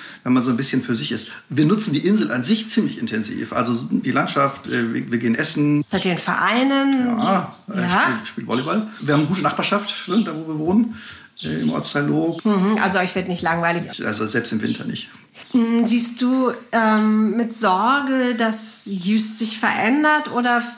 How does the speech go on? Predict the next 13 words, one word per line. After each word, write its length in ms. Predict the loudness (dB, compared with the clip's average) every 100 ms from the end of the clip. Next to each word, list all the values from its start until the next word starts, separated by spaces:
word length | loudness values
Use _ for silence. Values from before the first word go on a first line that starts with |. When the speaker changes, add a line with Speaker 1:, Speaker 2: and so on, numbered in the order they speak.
| -2
Speaker 2:
findest 440 | 2 2 0 -4
du's 160 | -8 -6
eher 320 | -2 2 2
spannend? 1160 | 0 -2 -4 -6 -8 0 2 2 2 2 2 2
Und 200 | 0 0 -4 -8
Speaker 1:
Naja, 140 | -4 -4
grundsätzlich, 420 | -2 -4 -4 -6
glaub 160 | -4 -4
ich, 80 | -2
sind 140 | -2
ja 120 | -2
Veränderungen 720 | -4 0 2 4 2 -2 -6 -4
gut, 720 | -4 0 2 2 2 -2